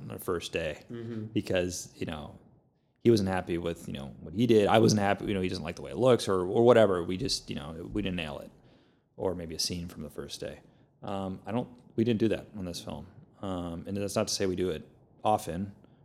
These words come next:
Speaker 1: but it has happened. Um, we, we were lucky on this. We, we, we got, came up with a plan and did the plan, and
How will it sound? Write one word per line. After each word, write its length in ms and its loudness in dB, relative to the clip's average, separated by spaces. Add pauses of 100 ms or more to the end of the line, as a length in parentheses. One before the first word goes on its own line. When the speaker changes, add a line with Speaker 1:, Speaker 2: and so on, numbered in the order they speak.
Speaker 1:
but 160 0
it 80 -4
has 180 -6
happened. 580 -10
Um, 340 -8 (580)
we, 500 -2
we 140 -4
were 120 -2
lucky 340 -2
on 100 -10
this. 340 -12
We, 260 -8
we, 160 -10 (160)
we 280 -10 (1300)
got, 260 -8
came 160 -6
up 100 -4
with 100 -4
a 60 -18
plan 260 -8
and 280 -8 (560)
did 120 -8
the 60 -10
plan, 340 -10
and 300 -8